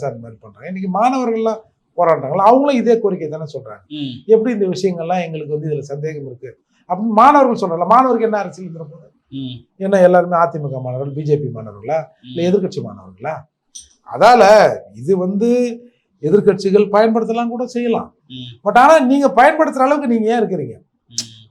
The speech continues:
Speaker 1: சவுக்கு சங்கர் விவகாரத்துல ஒண்ணு கோர்ட்ல சொல்லிச்சுல, இவர் வந்து தொடர்ந்து வந்து அலிகேஷன் பண்றாரு, அலிகேஷன் பண்றாரு, அரசு மீது குறை சொல்றாரு. நீ குறை சொல்கிற அளவுக்கு நீங்க ஏன் நடந்துக்கினீங்க?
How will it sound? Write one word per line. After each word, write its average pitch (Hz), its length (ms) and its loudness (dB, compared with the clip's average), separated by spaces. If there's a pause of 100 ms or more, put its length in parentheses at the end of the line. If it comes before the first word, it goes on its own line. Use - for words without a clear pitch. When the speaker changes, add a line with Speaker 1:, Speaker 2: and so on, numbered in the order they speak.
(140)
Speaker 1:
சவுக்கு 208 300 -6
சங்கர் 226 260 0
விவகாரத்துல 208 420 0 (140)
ஒண்ணு 180 240 -6
கோர்ட்ல 214 320 -2
சொல்லிச்சுல, 147 340 -8 (460)
இவர் 180 180 -2
வந்து 196 140 0 (100)
தொடர்ந்து 185 400 0 (280)
வந்து 156 140 -10 (100)
அலிகேஷன் 151 420 -6
பண்றாரு, 117 400 -12 (480)
அலிகேஷன் 156 420 -4
பண்றாரு, 113 400 -14 (400)
அரசு 170 260 -2
மீது 143 220 -8
குறை 165 180 -4
சொல்றாரு. 156 260 -8
நீ 220 60 -10 (100)
குறை 220 160 -6 (440)
சொல்கிற 190 300 -8
அளவுக்கு 233 320 -6
நீங்க 165 200 -12
ஏன் 180 100 -14 (140)
நடந்துக்கினீங்க? 123 500 -16